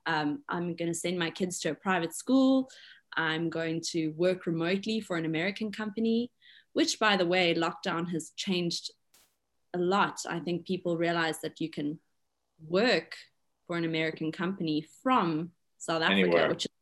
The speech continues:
Speaker 2: Right.
Speaker 1: Yeah, exactly.
Speaker 2: Yeah.
Speaker 1: Which is also great. I mean, earning dollars is <laughs> fantastic. Um,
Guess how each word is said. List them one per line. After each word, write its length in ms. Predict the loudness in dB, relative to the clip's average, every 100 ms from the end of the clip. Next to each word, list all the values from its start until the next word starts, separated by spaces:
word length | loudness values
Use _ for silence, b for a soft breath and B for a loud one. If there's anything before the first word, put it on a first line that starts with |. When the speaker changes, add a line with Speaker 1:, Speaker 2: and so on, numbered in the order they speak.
| _ _ _ -4
Speaker 2:
Right. 200 | 0 2
Speaker 1:
Yeah, 80 | 2
exactly. 380 | 2 4 2 2 _ _ _ _ _ _ _ -8
Speaker 2:
Yeah. 120 | -6 -4
Speaker 1:
Which 180 | 0 2
is 120 | 4
also 140 | 2 0 _ -4
great. 240 | -4 -2 -4
I 60 | -2
mean, 340 | 0 0 -2 -8 -20 -20 _ _
earning 320 | 2 4 4 4
dollars 480 | 2 4 4 2
is 120 | -2 -6
<laughs> 300 | -10 -10 -2
fantastic. 840 | 0 0 0 -2 -2 -6 -6 -8 B B B B B _
Um, 540 | -2 0 0 -2 -6